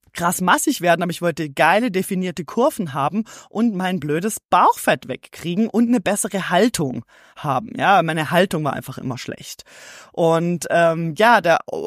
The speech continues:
meiste Grund ist einfach, dass wir hier unrealistische Erwartungen haben und deshalb keine Fortschritte sehen.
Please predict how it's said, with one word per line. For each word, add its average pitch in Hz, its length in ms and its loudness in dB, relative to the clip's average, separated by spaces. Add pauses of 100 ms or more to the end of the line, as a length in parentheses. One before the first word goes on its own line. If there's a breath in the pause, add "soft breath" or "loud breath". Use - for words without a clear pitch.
(100)
meiste 175 480 2
Grund 285 400 0
ist - 160 -4
einfach, 165 200 -4
dass - 180 -12
wir 175 80 -6
hier 165 180 0
unrealistische 202 800 0
Erwartungen 156 720 0
haben 160 300 2
und - 200 -4
deshalb 180 320 0
keine 208 240 -2
Fortschritte 170 760 0
sehen. 131 360 -4